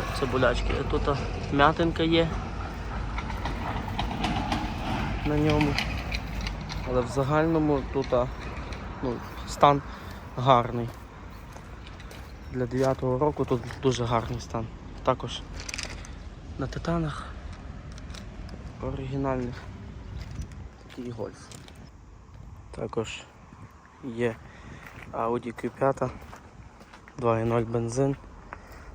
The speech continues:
на автоматі. Пише власник, що обслужений,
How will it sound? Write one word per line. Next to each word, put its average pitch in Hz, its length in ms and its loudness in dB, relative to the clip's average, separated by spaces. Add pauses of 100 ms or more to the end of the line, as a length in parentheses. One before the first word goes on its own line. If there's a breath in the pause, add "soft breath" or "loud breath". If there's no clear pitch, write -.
(240 loud breath)
на 120 100 0
автоматі. 127 680 0 (3250 loud breath)
Пише 135 280 0
власник, 127 420 0
що - 220 -6
обслужений, 143 1000 0